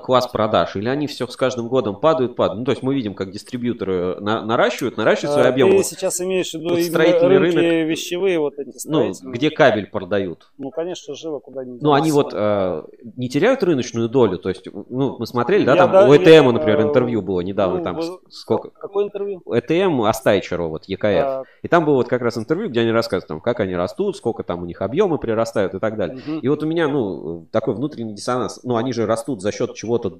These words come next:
Speaker 1: другого, ну, то есть в других сегментах, значит, продажи должны падать. Вот
Speaker 2: А
Speaker 1: им
Speaker 2: Астайчер рассказывал про рынки?
Speaker 1: Не Астайчер, а Миронов, Э Т М.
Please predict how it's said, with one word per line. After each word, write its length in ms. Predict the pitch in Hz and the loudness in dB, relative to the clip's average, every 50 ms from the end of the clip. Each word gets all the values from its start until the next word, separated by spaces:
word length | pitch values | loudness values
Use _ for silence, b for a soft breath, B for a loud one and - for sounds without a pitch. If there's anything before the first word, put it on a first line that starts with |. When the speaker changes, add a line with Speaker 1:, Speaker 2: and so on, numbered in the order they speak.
| _ _ | _ _
Speaker 1:
другого, 440 | - 110 113 113 175 233 254 170 110 | -2 -2 2 4 6 6 6 6 2
ну, 80 | 110 107 | 0 -2
то 80 | 117 | -2
есть 120 | 104 87 82 | -4 -4 -4
в 40 | 101 | -4
других 280 | 101 123 127 127 135 - | -4 -4 -4 -4 -8 -10
сегментах, 400 | - 107 107 143 185 214 - 117 | -10 -8 -6 -6 -6 -6 -6 -6
значит, 200 | 113 117 110 - | -6 -6 -8 -4
продажи 320 | - 110 107 165 165 135 | -4 -2 0 0 0 0
должны 220 | 120 120 117 131 123 | 0 -2 -2 -4 -2
падать. 460 | - 117 107 92 - - - - _ _ _ _ _ _ _ _ _ _ _ _ _ _ _ _ _ _ _ _ - | 2 2 2 2 2 -2 -8 -14 _ _ _ _ _ _ _ _ _ _ _ _ _ _ _ _ _ _ _ _ 0
Вот 220 | - 123 - - | 2 2 2 4
Speaker 2:
А 40 | 156 | 2
Speaker 1:
им 80 | 135 156 | 4 4
Speaker 2:
Астайчер 420 | 156 156 - 190 180 - 165 156 | 4 4 2 0 0 0 -2 -4
рассказывал 340 | 165 165 - - 175 160 156 | -4 -4 -2 -2 -2 -2 -2
про 160 | - 165 170 | -2 -4 -2
рынки? 360 | 180 208 220 226 - - 139 - _ _ - | -2 -2 -4 -6 -8 -12 -18 -18 _ _ -14
Speaker 1:
Не 300 | 127 123 117 143 147 151 | -12 -10 -8 -6 -4 -2
Астайчер, 600 | 151 147 151 - 165 135 104 - - 104 92 92 | -4 -4 -2 0 2 2 2 0 -2 -4 -4 -2
а 540 | 92 90 87 85 85 82 80 78 78 78 80 | -2 -2 -2 -2 -2 -4 -6 -6 -8 -10 -10
Миронов, 560 | 90 104 127 143 143 113 98 80 78 - - - - | -4 0 2 4 4 4 2 0 -6 -12 -16 -18 -14
Э 60 | - 92 | -12 -6
Т 140 | - 120 113 | -4 -2 -2
М. 220 | 92 82 78 - | -2 -2 -4 -10